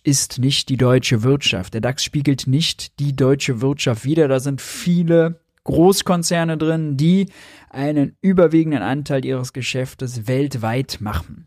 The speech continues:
Ja, wenn man in andere, kleinere, äh, Indizes schaut, den M dax zum Beispiel nimmt, wo kleinere Unternehmen drin sind, oder den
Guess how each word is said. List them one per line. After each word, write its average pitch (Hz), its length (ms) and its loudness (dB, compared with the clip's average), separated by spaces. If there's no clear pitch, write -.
Ja, 139 180 -2
wenn 170 240 2
man 165 240 4
in 165 240 -2
andere, 160 640 4
kleinere, 147 920 2
äh, 131 220 -4
Indizes 139 640 -4
schaut, 147 480 0
den 107 100 -8
M 160 300 2
dax 147 340 2
zum 147 240 -4
Beispiel 143 420 0
nimmt, 139 360 0
wo 127 40 -10
kleinere 139 440 0
Unternehmen 135 560 2
drin 131 240 0
sind, 127 180 -2
oder 110 140 -4
den 113 180 -6